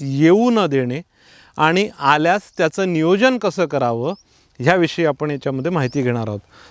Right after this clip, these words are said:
तर ककुंबर मोझॅक व्हायरस हा एक व्हायरल इन्फेक्शन डिसीज आहे आणि व्हायरसचं जे ट्रान्समिशन आहे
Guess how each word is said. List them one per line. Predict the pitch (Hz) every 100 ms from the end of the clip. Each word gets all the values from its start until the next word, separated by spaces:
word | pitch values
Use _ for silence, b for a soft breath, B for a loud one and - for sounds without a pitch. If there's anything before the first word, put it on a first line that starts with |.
| -
तर | 190
ककुंबर | 185 156 208 208 208
मोझॅक | 190 156 180 -
व्हायरस | 160 143 156 - - - -
हा | 156
एक | 160 156 _ _ b b b b b b
व्हायरल | 123 156 165 226
इन्फेक्शन | 202 180 170 - 180
डिसीज | 143 - 139
आहे | 117 98 98 _ _ _ _ _ _ _ _ _ - -
आणि | 139 156 202 208 b b b -
व्हायरसचं | 123 143 156 214 -
जे | 190 202
ट्रान्समिशन | - 147 135 - 180 - 214
आहे | 143 123